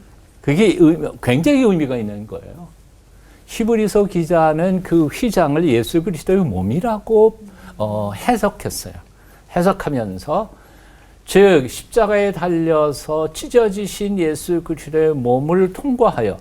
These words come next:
마치 성소에서 지성소로 찢어진 휘장으로 들어가는 것처럼,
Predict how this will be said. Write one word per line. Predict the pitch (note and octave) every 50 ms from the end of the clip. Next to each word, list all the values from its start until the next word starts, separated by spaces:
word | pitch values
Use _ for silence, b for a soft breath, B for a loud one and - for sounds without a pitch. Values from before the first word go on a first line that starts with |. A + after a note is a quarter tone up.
| -
마치 | - B2+ A#2+ - - - F3+ F3 F3+
성소에서 | - - E3 D3 C#3 B2+ - C3 B2 A#2 B2 A#2+ F#3+ D#3+
지성소로 | - - C3 - - A#2 G2 F#2 F2+ - - - A2+ D3+ F3+ F3 B B B B B B B
찢어진 | - B3+ G3+ B3+ A#3+ A3 G#3+ A3+ A3 G#3+
휘장으로 | - - F#3+ D3 D#3+ C#3+ C3 B2 B2 A#2+ G#2+
들어가는 | - A#2+ A2 A2 G2 F#2+ F2+ F2+ E2
것처럼, | E2+ D#2+ - - - E2 D#2+ -